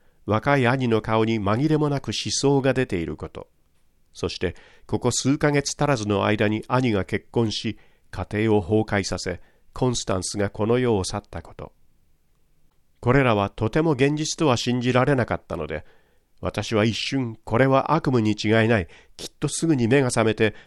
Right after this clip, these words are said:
ワースの寝室の窓から吹き込むイギリス海峡からの爽やかな潮風が感じられるのではないか」と思いました。けれども、そうではありませんでした。日の光は次第に強さと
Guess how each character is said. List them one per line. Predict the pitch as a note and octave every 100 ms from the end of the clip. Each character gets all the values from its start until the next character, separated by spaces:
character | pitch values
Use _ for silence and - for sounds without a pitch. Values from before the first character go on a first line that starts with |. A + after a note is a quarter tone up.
| -
ワ | A2+ D3+
ー |
ス | -
の | A#2
寝 | G2+ A#2 B2
室 | - -
の | B2
窓 | A#2 C3+
か | B2+ A#2+
ら | A2+
吹 | - -
き |
込 | -
む | A#2+ A#2
イ | A#2 A#2+
ギ | C3+
リ | D3+
ス | -
海 | D3+ C#3+
峡 | B2+ A#2
か | A#2+
ら | A#2 A2+
の | G#2+
爽 | - A2+ D3
や | C#3+
か | A#2+
な | G#2+
潮 | G2+ - A2+
風 | B2 B2+ A#2
が | B2
感 | - A2
じ | A2+ A#2
ら | A#2+
れ | B2+
る | B2
の | G#2+
で | -
は | F2
な | F2+ F2
い |
か」 | E2 E2+ - _ _ _ -
と | F2+ E2+
思 | F2+ E2+
い |
ま | D#2+
し | E2 -
た。 | A2+ _ _ _ _ _ _ _ _ _ _ _ _ _ _ _ _
け | A2+
れ | G2+
ど | F2
も、 | E2+ E2+
そ | - - A#2+
う |
で | G2+
は | G2+ F#2+
あ | D#2
り | F2+
ま | E2+
せ | -
ん | F2
で | D#2+
し | -
た。 | - - _ _ _ _ _ _ _ _ _ _
日 | - A2+
の | A#2+
光 | - C3 B2
は | A#2+ G#2
次 | - A#2
第 | C3+ C#3+
に | C3+
強 | - D3+ B2
さ | G#2+
と | F#2+